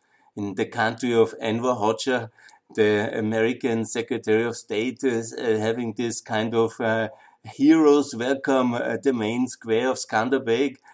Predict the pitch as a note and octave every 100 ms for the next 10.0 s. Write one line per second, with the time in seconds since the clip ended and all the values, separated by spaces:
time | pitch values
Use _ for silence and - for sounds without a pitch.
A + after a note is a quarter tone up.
0 | _ - - A#2 B2 A#2 B2 A2+ G2+ A2
1 | B2 B2 - _ - A2+ A2 A2+ A2 A#2+
2 | A#2 A#2+ - - A#2 A#2+ A2+ A#2+ B2+ B2+
3 | B2+ D#3 - B2+ A2+ A#2+ G#2+ A2 F#2 -
4 | G#2 F#2+ F#2 G2+ F#2+ G#2 F#2+ A#2 - -
5 | G#2+ A2 G#2+ G#2+ G#2+ G#2 G2+ F#2+ F#2 F2+
6 | F#2+ A2 F#2+ G2 F#2+ F#2 G2+ F#2+ G#2 G2+
7 | - _ _ A2 G#2 G#2 - A2 G#2 G2+
8 | G#2 F#2+ F#2+ - G2 G2 G2 F#2+ F#2+ F#2
9 | E2+ F#2 F2+ - - F#2+ F#2 G2+ G#2+